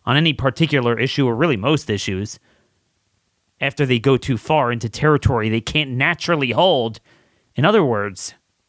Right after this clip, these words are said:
the definition of a controlled opposition. Trump came along to change that.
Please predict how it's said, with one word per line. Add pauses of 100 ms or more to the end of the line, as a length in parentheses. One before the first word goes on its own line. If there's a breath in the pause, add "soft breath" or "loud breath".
the
definition
of
a
controlled (540)
opposition. (1080 soft breath)
Trump
came
along (1120)
to
change
that.